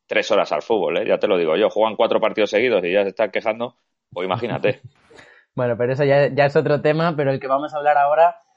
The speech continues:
Speaker 2: es lo que ha ocurrido esta mañana en la, bueno, en esa asamblea, ¿no? de, de Madrid, esa federación de peñas, el primer tema, ¿no?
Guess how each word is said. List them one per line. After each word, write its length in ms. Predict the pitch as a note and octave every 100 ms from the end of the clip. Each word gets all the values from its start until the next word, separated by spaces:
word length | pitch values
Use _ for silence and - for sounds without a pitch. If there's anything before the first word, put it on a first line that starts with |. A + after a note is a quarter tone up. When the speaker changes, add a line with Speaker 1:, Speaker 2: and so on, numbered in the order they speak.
| _ _ _
Speaker 2:
es 140 | C#3
lo 120 | C#3+
que 60 | D3+
ha 20 |
ocurrido 320 | C#3 D3+ D3+
esta 180 | D3 D3
mañana 380 | C#3+ C#3 D3 D#3
en 40 |
la, 680 | D3+ C3 B2+ A#2+ A#2 A#2 A#2
bueno, 240 | A#2 B2+ A2
en 140 | A#2 A#2+
esa 180 | B2+ C3
asamblea, 580 | C#3 B2+ B2 C3+ C#3
¿no? 140 | B2 D3
de, 420 | C#3+ B2+ B2+ B2
de 240 | C3 B2+ B2
Madrid, 520 | A#2+ B2 D3 F3 F3
esa 300 | C3 - B2+
federación 480 | C3 B2+ B2 B2 C3
de 120 | B2+
peñas, 500 | C#3 C#3 D3 D3+ -
el 160 | A#2+ G#2+
primer 300 | A#2+ B2 B2
tema, 200 | C3 C3+
¿no? 240 | C3+ D3+